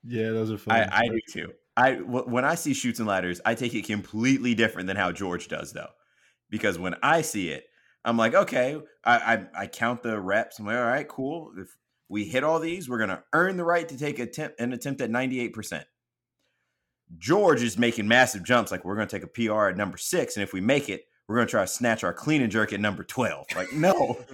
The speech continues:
Speaker 2: <laughs> no, that's not how it goes. I would stick with these two to three kilo jumps like it was originally programmed.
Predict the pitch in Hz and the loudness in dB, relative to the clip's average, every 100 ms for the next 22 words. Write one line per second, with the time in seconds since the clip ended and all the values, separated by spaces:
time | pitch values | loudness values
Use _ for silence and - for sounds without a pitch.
0 | - - - - 196 247 311 - - 240 | -20 -14 -14 -2 2 8 10 10 8 6
1 | - 277 - - 269 240 - 208 185 - | 2 -2 0 2 6 8 8 8 6 6
2 | 196 147 - - - - - _ 147 185 | 6 6 2 -8 -14 -20 -20 _ 6 6
3 | 196 - 175 165 151 131 120 - 143 147 | 6 4 4 4 2 4 2 2 4 4
4 | 139 147 147 156 151 143 131 160 - - | 4 2 2 4 4 4 6 4 4 2
5 | 117 120 117 117 104 147 160 151 156 156 | 2 4 2 2 4 6 6 6 2 2
6 | 147 170 175 180 233 269 294 | 2 4 2 4 2 0 -4